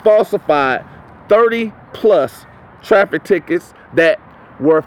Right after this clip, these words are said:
found. I'll say that one more time. Edgar Gonzalez falsified thirty plus traffic citations during February two thousand twenty-one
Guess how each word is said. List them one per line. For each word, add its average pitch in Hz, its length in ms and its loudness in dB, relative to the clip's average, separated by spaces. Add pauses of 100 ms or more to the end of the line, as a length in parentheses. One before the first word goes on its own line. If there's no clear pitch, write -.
(120)
found. 131 540 -2 (160)
I'll - 80 -16
say 175 180 0
that 165 140 0
one 170 120 -2
more - 60 -6
time. 143 280 -2 (480)
Edgar 202 440 2
Gonzalez 196 680 0
falsified 170 600 0
thirty 190 220 0
plus 208 240 0
traffic 165 380 -2
citations 147 640 -2 (240)
during 170 220 0
February 226 800 0
two 180 160 -12
thousand 175 380 0
twenty-one 190 640 -4